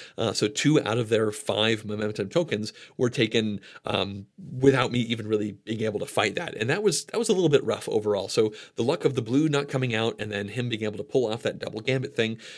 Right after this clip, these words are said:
um, it felt not great overall, but I still enjoyed the game, and, and I felt like I made a lot of mistakes too. So, um, uh, Dave and I ended up playing it again the next night or two nights ago. It was last night. And this time we reversed the roles. So now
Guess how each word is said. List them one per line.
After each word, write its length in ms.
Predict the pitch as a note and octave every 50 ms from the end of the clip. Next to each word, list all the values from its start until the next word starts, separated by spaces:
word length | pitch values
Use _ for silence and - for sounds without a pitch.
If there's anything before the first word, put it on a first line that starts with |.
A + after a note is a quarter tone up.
| - - - -
um, 200 | - - - -
it 300 | - - - - - D4+
felt 300 | D4 - G4+ D4 - - - - _ -
not 520 | - F3 F#3 G#3 G3 F3 - - - B2+
great 440 | A#2+ C3+ B2+ A#2 G#2 A#2 D#3 F3 -
overall, 400 | C#3+ D3 D3 D3+ D#3+ D#3+ D#3 D#3+
but 120 | D#3 F3
I 40 | F3
still 300 | E3+ - - - D3+ -
enjoyed 500 | - C#3+ C#3 C3 A#2 A#2+ C3+ E3 F3+ D#3
the 100 | B2+ A#2
game, 340 | A2 - C#3 C#3+ A#2 G#2 G#2+
and, 100 | G#2+ A2
and 220 | - - C#3 C#3 C#3+
I 40 |
felt 180 | C#3 - A3+ -
like 180 | C3+ C3+ B2+ B2+
I 80 | B2+
made 220 | B2 A#2+ A2 G#2+ -
a 60 | - A#2
lot 180 | A2+ A2+ A2+
of 80 | G#2+ G2+
mistakes 400 | G2 - - - G2+ - - -
too. 240 | - - F#2 F2 -
So, 260 | - - F#2 F#2+ - - - - - - -
um, 360 | - F2+ G2+ G2+ G2+ G2+ F#2+ -
uh, 180 | - A2 G#2+ G#2
Dave 220 | A2+ C3 D#3 E3
and 100 | C#3+ C3
I 100 | B2 B2
ended 220 | - - A2 A2 A2
up 100 | - -
playing 240 | - A#2 A2 A2
it 80 | A2 G2+
again 440 | G#2+ A#2+ A#2+ C#3 C3+ C3 C3 B2+ B2
the 80 | B2+
next 320 | A2+ A2+ C3 C3 - - -
night 280 | A#2 B2 B2 B2+ B2
or 160 | A2+ - - - _
two 100 | - D3+
nights 180 | C3 A#2 A2+ -
ago. 160 | - A#2+ A2
It 120 | - -
was 180 | F#3+ D3 C3 - - -
last 240 | A2+ G2 F#2 -
night. 300 | - - - - - - - - - - - _ -
And 340 | B2+ B2 A#2 A#2 A2+ A2+ - -
this 180 | B2+ D#3+ G#3 -
time 280 | - D#3+ B2+ B2+ B2+
we 200 | A#2 G#2+ G#2+ G#2+
reversed 460 | G#2 - A2+ B2+ A#2 C3 D3+ C#3+ - -
the 80 | A2+
roles. 360 | G#2+ G#2 - - - - - -
So 140 | - - A#2+
now 240 | A2+ G#2+ G#2+ G#2+